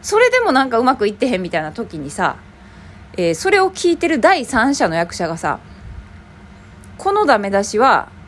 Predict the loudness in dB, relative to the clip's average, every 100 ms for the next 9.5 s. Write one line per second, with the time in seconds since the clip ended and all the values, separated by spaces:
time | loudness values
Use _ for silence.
0 | -20 -20 -4 -2 0 -2 0 2 2 2
1 | 2 2 -2 -4 -4 -4 -4 -4 -6 -4
2 | -4 -6 -8 -8 -6 -4 -4 -4 -6 -4
3 | 0 2 2 -2 -16 -20 -20 -4 0 2
4 | 0 0 0 0 0 0 -2 -6 -20 -20
5 | -20 -20 -20 -20 -2 2 4 2 0 -4
6 | -10 -2 2 2 2 -6 -20 -18 -6 -4
7 | -4 0 0 0 0 2 2 2 -4 -18
8 | -20 -20 -6 2 2 2 2 4 2 2
9 | 2 4 4 2